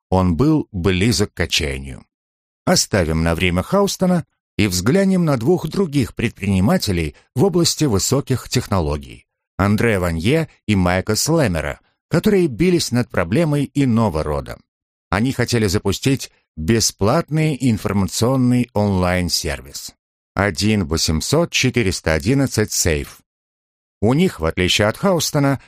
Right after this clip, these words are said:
имелись средства на разработку программного обеспечения. Увы, как пишет Питер Симс в книге «Мелкие ставки», представления Ванье и Слемера о том, каким именно должно быть это программное обеспечение,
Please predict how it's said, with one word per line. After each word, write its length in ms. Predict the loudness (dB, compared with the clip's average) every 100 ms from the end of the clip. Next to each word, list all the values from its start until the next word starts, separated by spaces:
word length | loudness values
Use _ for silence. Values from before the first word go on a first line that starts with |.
| _ 0
имелись 380 | 2 4 2
средства 520 | 0 0 -2 -2 0 2
на 140 | 0
разработку 560 | 0 0 0 -2 -2 -2
программного 720 | -2 -2 0 2 2 2 0
обеспечения. 960 | 0 0 -2 -2 -2 -2 -4 -8 -12 _ _ _ _ _
Увы, 380 | 2 2 4 0
как 240 | 0 -4 -2
пишет 340 | -2 -2 -2
Питер 300 | -2 0 0
Симс 420 | 0 2 0 0
в 60 | -2
книге 380 | 0 0 2 2
«Мелкие 440 | 2 2 0 -2
ставки», 580 | -2 -2 -2 -2 -4 -4 -10 _ -4
представления 720 | -2 0 2 2 2 2 2
Ванье 420 | 0 0 0 0
и 120 | 0
Слемера 580 | 0 2 2 2 2 -2 -6 -6
о 140 | -2
том, 240 | 0 0 0
каким 340 | -2 0 2
именно 260 | 2 0 0
должно 300 | 0 0 0
быть 160 | 0
это 160 | 0 0
программное 520 | -2 0 0 0 0
обеспечение, 720 | 0 0 0 2 2 2 0